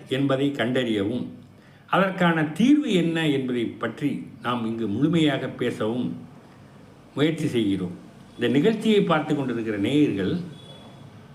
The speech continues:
இதுவரைக்கும் சப்ஸ்கிரைப் பண்ணலைன்னா, தயவு கூர்ந்து சப்ஸ்கிரைப் பண்ணுங்க, பெல் பட்டனை பிரஸ் பண்ணி ஆல் செலக்ட் பண்ணுங்க, நண்பர்களுக்கும் உறவினர்களுக்கும் ஷேர் பண்ணுங்க. இப்ப நம்ம நிகழ்ச்சிக்கு தொடர்ந்து போறோம்.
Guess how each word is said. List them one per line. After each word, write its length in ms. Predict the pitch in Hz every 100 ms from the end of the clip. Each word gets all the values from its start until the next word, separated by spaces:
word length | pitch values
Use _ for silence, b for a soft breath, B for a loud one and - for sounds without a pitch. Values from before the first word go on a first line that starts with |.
| - -
இதுவரைக்கும் 600 | 123 143 156 170 196 196 180 - -
சப்ஸ்கிரைப் 500 | 117 113 - 170 143
பண்ணலைன்னா, 400 | 127 123 131 170 135
தயவு 280 | 117 131
கூர்ந்து 300 | 131 143 156 -
சப்ஸ்கிரைப் 420 | - - 147 -
பண்ணுங்க, 280 | 101 101 127 180 - 98
பெல் 200 | 120 127
பட்டனை 300 | 117 117 101
பிரஸ் 300 | 104 101 98
பண்ணி 220 | 113 127 180 -
ஆல் 240 | 101 110 104
செலக்ட் 280 | 95 98 -
பண்ணுங்க, 260 | 90 87 98 151 - B B B B -
நண்பர்களுக்கும் 680 | 113 151 160 135 127 - 160
உறவினர்களுக்கும் 640 | 104 110 95 87 87 - -
ஷேர் 260 | 90 -
பண்ணுங்க. 280 | - - - - - -
இப்ப 180 | 104 127
நம்ம 200 | 104 107
நிகழ்ச்சிக்கு 440 | 95 107 - 95 -
தொடர்ந்து 420 | 90 87 98 - -
போறோம். 340 | - - -